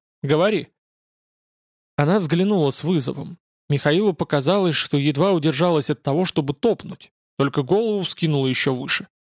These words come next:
«Ты же знаешь, зачем я на самом деле?» «Знаю», согласился он мирно. «Я могла бы помочь вам»,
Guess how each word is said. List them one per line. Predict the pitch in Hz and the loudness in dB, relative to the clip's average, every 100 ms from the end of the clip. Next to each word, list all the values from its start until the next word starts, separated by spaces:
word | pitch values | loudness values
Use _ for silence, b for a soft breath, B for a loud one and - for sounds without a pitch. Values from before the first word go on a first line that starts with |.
| _ _ | _ _
«Ты | 180 | 0
же | 220 | 2
знаешь, | 226 311 320 180 | 0 2 2 2
зачем | 151 147 175 151 | 2 0 0 2
я | 147 | 2
на | 175 | 2
самом | - 180 139 135 | 2 2 0 -2
деле?» | 131 135 - _ _ _ _ _ _ - | -2 -4 -10 _ _ _ _ _ _ -4
«Знаю», | 120 117 143 202 214 - _ - | 0 2 2 2 -2 -8 _ -4
согласился | 180 185 180 180 156 165 | 0 2 2 0 0 0
он | 165 | 0
мирно. | 165 156 143 139 _ _ _ _ _ - | 0 0 -4 -10 _ _ _ _ _ -2
«Я | 156 | 0
могла | 156 156 170 | 2 2 2
бы | 165 | 2
помочь | 156 160 240 285 - | 2 2 2 2 0
вам», | 131 127 151 | -4 -8 -10